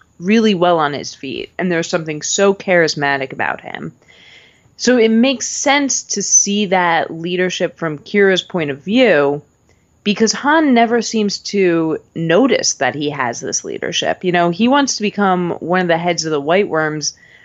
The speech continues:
not because he wants to be a leader, just because he wants more food. He is always, he always has been completely oblivious to the fact that people want to follow him.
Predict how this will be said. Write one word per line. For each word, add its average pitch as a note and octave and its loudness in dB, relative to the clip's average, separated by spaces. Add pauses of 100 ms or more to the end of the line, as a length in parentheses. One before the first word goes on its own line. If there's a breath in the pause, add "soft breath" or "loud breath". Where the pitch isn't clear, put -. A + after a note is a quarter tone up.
(220 soft breath)
not F#3+ 2
because C#4+ 0
he A3+ 0
wants G3 0
to - -16
be D#3+ 0
a D3+ 0
leader, F3 2
just D#3 -8
because D#3+ -6
he D#3 -6
wants D3 -2
more C#3+ -2
food. - 0 (720 soft breath)
He D4+ 6
is G3 4 (240)
always, A3 4
he F#3+ 0
always B3+ 2
has A#3+ -2
been E3+ 0
completely G#3+ 0
oblivious F#3 2
to F3 -4
the D#3+ -4
fact E3 -2
that D3+ -4
people E3+ -2
want D3+ -2 (120)
to E3 -4
follow D3 0
him. C#3+ -8